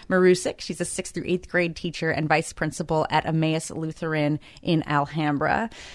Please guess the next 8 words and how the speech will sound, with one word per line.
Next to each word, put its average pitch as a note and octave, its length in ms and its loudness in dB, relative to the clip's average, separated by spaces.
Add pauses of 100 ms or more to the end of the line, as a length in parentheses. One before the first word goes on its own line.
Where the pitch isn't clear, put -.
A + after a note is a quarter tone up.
(220)
You G3 200 0
can G3 120 -4
go F3+ 120 6
to F3+ 160 0
emmaus F#3+ 580 4
alhambra F3+ 540 6
dot E3+ 380 4
org, D4+ 580 6